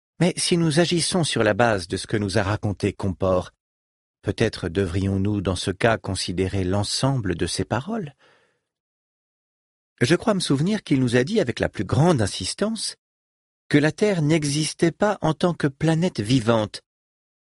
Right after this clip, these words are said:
que sa surface était radioactive et qu'elle était totalement dénuée de vie.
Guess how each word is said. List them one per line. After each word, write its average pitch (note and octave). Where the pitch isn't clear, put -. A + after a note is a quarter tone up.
que D3+
sa E3+
surface -
était D3
radioactive D#3+
et C3+
qu'elle F#3+
était F#3+
totalement A#3+
dénuée F3+
de D3+
vie. A2